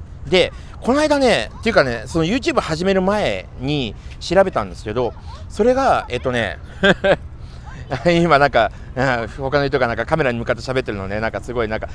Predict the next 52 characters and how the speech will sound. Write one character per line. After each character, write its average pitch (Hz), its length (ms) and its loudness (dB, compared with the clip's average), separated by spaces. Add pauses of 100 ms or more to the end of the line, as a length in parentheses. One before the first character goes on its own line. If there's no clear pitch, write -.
(160)
物 170 220 4
珍 190 100 8 (160)
し - 60 2
そ 180 100 4
う 151 40 4
に 127 60 -2
ち - 80 -4
ょ 143 40 2
っ - 20 -6
と 120 60 -4
見 151 100 -2
て 160 80 2
た 110 100 0
ん 92 60 -8
で 87 80 -8
す 80 60 -12
け 107 80 -6
ど、 107 160 -4 (280)
そ 160 120 4
う、 123 60 -2 (200)
あ 147 220 -2
の、 135 400 -2 (880)
ア 185 80 4
メ 262 100 4
リ 302 60 -2
カ 269 100 6
で 254 80 4
ね、 220 300 -2
え 156 260 4
ー、 - 80 -4
ア - 80 6
ン 269 100 0
ケ 180 100 4
ー - 20 0
ト 123 80 0
を 117 40 2
取 113 120 -2
っ - 20 -16
た 120 80 0
ら 110 80 0
し - 80 -8
い 117 40 -8
ん - 20 -6
で 98 80 -8
す - 80 -12
よ。 87 80 -8 (180)
で、 135 100 0
死 220 160 0
ぬ 320 80 0
直 247 240 4
前 196 180 6 (440)
で、 208 320 6